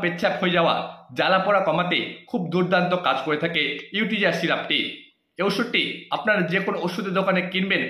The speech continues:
এবং খেতে শুরু করুন, দেখবেন এক মাসের মধ্যে আপনার রেজাল্ট খুব ভালো পাবেন। আমার এই তথ্যগুলো আপনাদের যদি ভালো লেগে থাকে অবশ্যই আমার চ্যানেলটি সাবস্ক্রাইব করে রাখবেন। পরবর্তী নতুন নতুন ভিডিও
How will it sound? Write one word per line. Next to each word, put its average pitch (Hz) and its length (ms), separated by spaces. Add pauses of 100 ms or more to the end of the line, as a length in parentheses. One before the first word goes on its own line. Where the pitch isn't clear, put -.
(300)
এবং 175 100 (100)
খেতে 170 240
শুরু 170 200
করুন, 160 200 (260)
দেখবেন 180 300 (340)
এক 170 80 (100)
মাসের 220 280
মধ্যে 175 200 (420)
আপনার 185 300
রেজাল্ট 180 280 (300)
খুব 302 120 (140)
ভালো 147 260
পাবেন। 147 220 (540)
আমার 220 260
এই 240 60 (120)
তথ্যগুলো 208 480 (400)
আপনাদের 220 360
যদি 220 140 (100)
ভালো 151 200
লেগে 175 240
থাকে 170 180 (380)
অবশ্যই 208 440 (120)
আমার 165 220
চ্যানেলটি 180 340 (260)
সাবস্ক্রাইব - 600
করে 175 120
রাখবেন। 160 280 (340)
পরবর্তী 220 420
নতুন 214 220
নতুন 208 160 (100)
ভিডিও 175 200